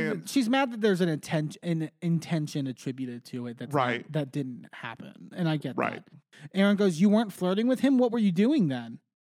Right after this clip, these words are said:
Speaker 1: And kinda stumps Brynn in that regard. Aaron's like,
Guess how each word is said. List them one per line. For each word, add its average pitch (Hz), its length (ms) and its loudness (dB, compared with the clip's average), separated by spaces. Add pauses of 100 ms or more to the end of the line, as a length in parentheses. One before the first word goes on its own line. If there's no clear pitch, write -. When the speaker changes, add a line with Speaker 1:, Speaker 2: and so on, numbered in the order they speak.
(260)
Speaker 1:
And 208 200 6
kinda 202 220 4
stumps 165 340 0
Brynn 170 240 2
in 160 100 2
that 147 160 -4
regard. 170 420 2 (400)
Aaron's 196 440 4
like, 185 220 -2